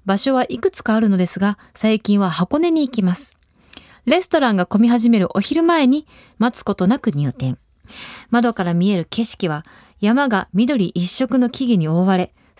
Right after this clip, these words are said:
空は青く、入道雲が形を変えながらゆっ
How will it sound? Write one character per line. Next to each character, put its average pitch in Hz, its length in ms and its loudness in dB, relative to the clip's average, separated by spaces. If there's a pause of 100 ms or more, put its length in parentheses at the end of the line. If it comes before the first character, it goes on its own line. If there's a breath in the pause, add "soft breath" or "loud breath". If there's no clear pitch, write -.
空 220 220 0
は 156 200 -4
青 202 180 0
く、 - 180 -6 (200)
入 285 220 2
道 320 180 2
雲 277 240 2
が 226 180 -2 (120)
形 247 360 -2
を 240 140 0
変 214 140 2
え 214 40 2
な 208 120 2
が 196 100 0
ら 175 60 0
ゆ 165 200 0
っ - 20 -2